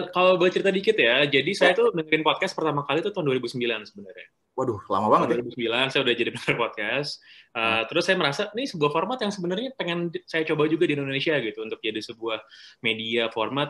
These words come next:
Speaker 1: yang konsisten dan juga reguler bisa diproduksi. Cuman dulu saya merasa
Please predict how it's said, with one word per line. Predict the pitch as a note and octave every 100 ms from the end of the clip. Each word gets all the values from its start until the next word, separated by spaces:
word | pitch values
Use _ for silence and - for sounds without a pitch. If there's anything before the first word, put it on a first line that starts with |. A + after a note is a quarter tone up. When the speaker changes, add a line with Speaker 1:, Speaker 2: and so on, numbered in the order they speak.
| A2+
Speaker 1:
yang | G#2+ G#2+
konsisten | G#2+ A#2 G#2+ B2 B2+ C#3+ A#2+
dan |
juga | G#2+ A2 G#2+
reguler | G#2 A2+ A#2+
bisa | G#2+ G#2
diproduksi. | G2+ G2 G2+ - A2 G2 G2
Cuman | G#2+ C3 C#3+ - _ _
dulu | A2+ A2 A2+ C3+ D#3 E3 E3+
saya | A2+ C3
merasa | B2+ G#2 G2+